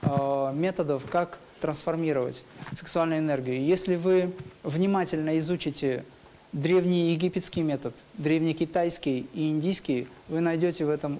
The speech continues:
общее. Методики одни. Методы подведения разные.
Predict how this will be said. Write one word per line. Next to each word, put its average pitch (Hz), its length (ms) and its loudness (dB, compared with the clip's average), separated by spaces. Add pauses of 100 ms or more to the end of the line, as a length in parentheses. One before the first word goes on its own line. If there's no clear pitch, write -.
общее. 131 440 -4 (280)
Методики 156 440 -2
одни. 135 360 -4 (340)
Методы 180 320 0
подведения 160 600 -2
разные. 123 400 -2